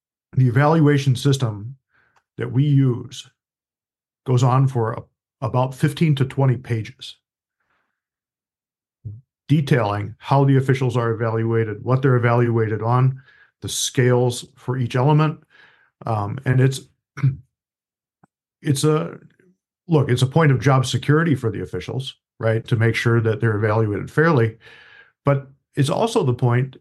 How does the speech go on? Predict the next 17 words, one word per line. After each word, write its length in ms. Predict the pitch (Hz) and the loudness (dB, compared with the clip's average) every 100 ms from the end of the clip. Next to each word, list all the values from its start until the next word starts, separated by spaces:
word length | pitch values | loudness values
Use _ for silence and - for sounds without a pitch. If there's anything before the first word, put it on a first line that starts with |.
| - | -2
is 220 | 143 123 | 0 0
that 320 | 127 113 180 | -2 -4 -2
there 120 | 135 123 | 0 0
are 40 | |
so 260 | - - 143 | -2 0 2
many 200 | 160 165 | 2 0
facets 500 | 135 135 131 131 - | 2 0 0 -4 -6
to 80 | 120 | -8
refereeing. 640 | 113 113 107 110 127 165 156 _ _ _ _ _ _ _ _ _ _ _ _ _ _ _ _ _ _ | -8 -8 -6 -2 -2 -2 -8 _ _ _ _ _ _ _ _ _ _ _ _ _ _ _ _ _ _
We 120 | 131 | 0
do 120 | 135 | 2
our 120 | 131 107 | 2 0
best 260 | 131 123 | -2 -2
at 120 | - | -2
every 200 | 131 131 | 0 0
single 280 | 123 131 110 | 2 0 -2
one, 400 | 113 139 110 107 | 0 0 0 -6